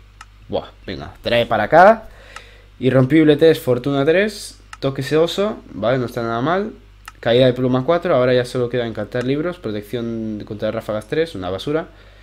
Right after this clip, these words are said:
Eh, caída de pluma cuatro. Eh, wow.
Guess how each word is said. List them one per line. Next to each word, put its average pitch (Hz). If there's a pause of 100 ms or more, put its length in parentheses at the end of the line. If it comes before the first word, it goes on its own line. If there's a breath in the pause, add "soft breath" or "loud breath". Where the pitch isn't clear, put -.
(1000 soft breath)
Eh, 98
caída 120
de 120
pluma 123
cuatro. 160 (720)
Eh, 90
wow. 67